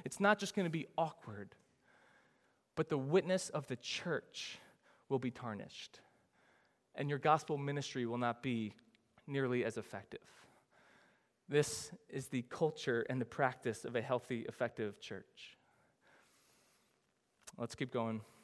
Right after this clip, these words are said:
Let's read verses four through seven. "Rejoice in the Lord always. Again, I will say, rejoice. Let your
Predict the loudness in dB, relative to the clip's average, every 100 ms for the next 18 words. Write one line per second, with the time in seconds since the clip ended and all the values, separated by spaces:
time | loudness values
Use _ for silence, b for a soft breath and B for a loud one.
0 | b -12 -2 0 0 -2 b b b _
1 | _ -20 -2 2 2 0 -2 2 4 4
2 | 2 -2 0 2 2 -2 b b b b
3 | b 2 4 4 -2 b b b b b
4 | b b b -20 -20 B B B B B
5 | B B B B B B -2 8 12 12
6 | 12 10 10 12 12 12 10 8 10 12
7 | 12 12 10 4 -6 -12 B 2 10 12
8 | 12 12 10 10 12 12 10 2 6 12
9 | 12 12 10 0 -8 B B B B 8
10 | 8 12 10